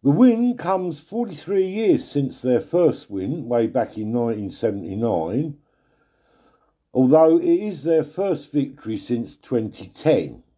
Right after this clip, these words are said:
It does mean, however, that they are now just two wins away from completing a quadruple,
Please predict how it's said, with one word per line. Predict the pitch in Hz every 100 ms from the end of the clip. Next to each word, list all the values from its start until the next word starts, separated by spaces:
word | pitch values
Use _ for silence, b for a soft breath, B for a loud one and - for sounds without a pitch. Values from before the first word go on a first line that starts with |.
| _ _ _ _ _ _ _ _ _ _ _ _ _ _ _ _ -
It | 139 127
does | 196 226 175
mean, | 131 120 110 107
however, | 98 104 101 107 131 180 -
that | 123 127
they | 139
are | 131 131
now | 135 156 180 180
just | 151 143 -
two | - 214
wins | 208 202 185 151
away | 170 170 123 131 143
from | - 123
completing | - 120 107 151 160 123 117
a | 107
quadruple, | - 120 107 135 165 131 - 80 76